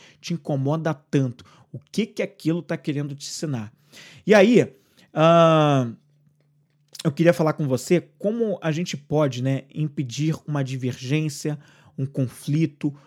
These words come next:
uma discussão e pontuar algumas coisas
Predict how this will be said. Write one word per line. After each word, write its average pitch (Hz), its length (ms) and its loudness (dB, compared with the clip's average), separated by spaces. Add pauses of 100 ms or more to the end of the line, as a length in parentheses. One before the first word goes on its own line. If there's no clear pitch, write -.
(120)
uma 143 240 -4
discussão 143 800 -8 (240)
e - 60 -6
pontuar 185 540 -4
algumas 151 420 -4
coisas 143 480 -2